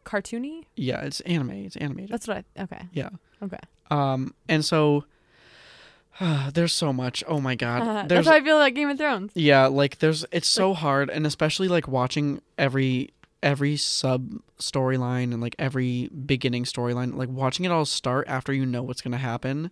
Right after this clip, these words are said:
Speaker 1: Mm-hmm.
Speaker 2: is, like, exhausting just to think about. You're like, w-,
Speaker 1: Wow.
Speaker 2: like, wow,
Speaker 1: How
Speaker 2: this
Speaker 1: did
Speaker 2: is
Speaker 1: it get to there?
Speaker 2: I'm like, "This is just starting," but, like, you have so much to go through and, like,
Speaker 1: My
Speaker 2: <laughs> like
Speaker 1: God.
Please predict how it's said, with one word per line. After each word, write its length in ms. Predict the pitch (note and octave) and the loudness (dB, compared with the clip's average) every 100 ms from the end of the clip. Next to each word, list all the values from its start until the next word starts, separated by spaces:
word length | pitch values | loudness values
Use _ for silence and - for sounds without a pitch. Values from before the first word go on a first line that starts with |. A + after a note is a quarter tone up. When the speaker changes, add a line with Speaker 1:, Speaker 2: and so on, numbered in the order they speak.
| - | -4
Speaker 1:
Mm-hmm. 240 | G#3+ G3+ F#3+ - _ | -4 -2 -6 -12 _
Speaker 2:
is, 300 | D#3 C#3 C3 - - | 0 2 -2 -10 -6
like, 340 | C3+ A#2+ - _ _ _ _ - | -4 -4 -8 _ _ _ _ -4
exhausting 640 | C#3+ C3 A#2 A2 - A#2 | -2 2 0 0 -4 -4
just 180 | A#2 A#2+ | -4 -6
to 80 | - | -6
think 200 | A#2 A#2 | -8 -8
about. 260 | A#2+ A#2+ B2+ | -4 -4 -2
You're 80 | B2+ | -2
like, 140 | B2+ | -2
w-, 160 | F#3+ F#3 | -2 -4
Speaker 1:
Wow. 160 | F#3 | -6
Speaker 2:
like, 300 | D#3 C3 B2 | -4 -2 -2
wow, 300 | B2+ C3 B2 A#2+ | -2 0 0 2
Speaker 1:
How 80 | |
Speaker 2:
this 60 | G3+ | 0
Speaker 1:
did 40 | D3 | 0
Speaker 2:
is 40 | |
Speaker 1:
it 40 | |
get 140 | G3+ - | -4 -10
to 60 | F#3 | -10
there? 220 | F3+ F#3 | -10 -2
Speaker 2:
I'm 80 | D#3 | 2
like, 140 | D#3 | 2
"This 140 | E3+ F#3+ | 2 0
is 120 | F3+ | -2
just 360 | C3+ C#3+ C#3 - | 0 -2 0 -2
starting," 520 | - B2 B2 A#2+ A#2 | 0 0 0 0 -2
but, 120 | A2 | -2
like, 140 | B2+ A#2+ | -2 -2
you 180 | C3 | -2
have 240 | D3+ C#3 D3+ | -2 -4 -4
so 180 | - C3 | -4 -2
much 220 | C3 - | -2 -4
to 100 | B2+ | -4
go 220 | B2 B2+ | 0 -2
through 300 | C3 C3+ B2 | -2 -4 -4
and, 140 | B2+ - | -4 -2
like, 240 | E3+ C#3+ | -2 0
Speaker 1:
My 440 | E3 F3 A3 G#3 G#3 | 0 0 -2 -4 0
Speaker 2:
<laughs> 20 | |
like 180 | D3 G3+ | 0 0
Speaker 1:
God. 200 | G3 | -6